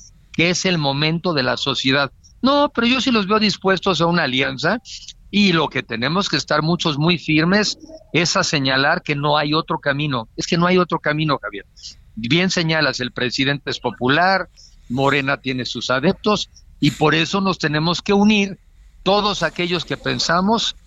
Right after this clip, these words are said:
que lo que está pasando hoy en día en México es muy mala noticia para los mexicanos.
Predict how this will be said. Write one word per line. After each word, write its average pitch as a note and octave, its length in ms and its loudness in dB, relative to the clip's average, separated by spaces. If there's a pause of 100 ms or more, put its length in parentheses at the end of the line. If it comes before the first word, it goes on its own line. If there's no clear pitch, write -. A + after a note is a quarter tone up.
(160)
que D3+ 140 -4
lo C#3 160 2
que - 80 -2
está E3 220 -2
pasando D#3 440 -2
hoy D3+ 140 2
en C3+ 100 -2
día C#3 140 2
en C3+ 100 0
México F3+ 540 0 (180)
es C#3+ 220 2
muy E3+ 180 6
mala D#3+ 320 0
noticia C3 480 -4
para A#2 200 0
los G#2 140 -4
mexicanos. G2+ 760 -6